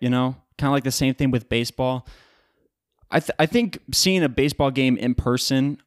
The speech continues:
or actually playing in the game is more fun than watching it on T V. You know what I mean? I can see the appeal of basketball, but I'm just not a big basketball person.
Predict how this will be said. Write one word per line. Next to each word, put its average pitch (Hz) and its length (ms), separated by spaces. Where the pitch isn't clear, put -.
or 120 180
actually 120 280
playing 123 580
in 120 140
the 120 60
game 120 320
is 110 120
more 117 160
fun 120 220
than 113 140
watching 110 360
it 107 80
on 113 100
T 120 240
V. 107 380
You 131 100
know 120 80
what 117 80
I 117 60
mean? 117 300
I 147 60
can 139 100
see 165 140
the 135 100
appeal 123 240
of 113 80
basketball, 113 500
but 101 120
I'm 107 140
just - 180
not 101 160
a 104 40
big 101 260
basketball - 440
person. - 500